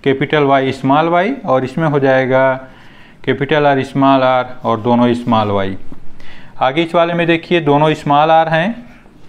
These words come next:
और दोनों कैपिटल वाई हैं। इस वाले में दोनों स्मॉल आर आएंगे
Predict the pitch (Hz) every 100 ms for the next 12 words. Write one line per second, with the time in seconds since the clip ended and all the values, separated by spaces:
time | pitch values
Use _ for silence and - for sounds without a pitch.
0 | - - - - - - 120 110 143 156
1 | - 143 143 151 127 113 104 95 98 90
2 | - - - - - - - 147 143 165
3 | 160 170 156 151 156 160 160 147 147 160
4 | 156 160 160 160 165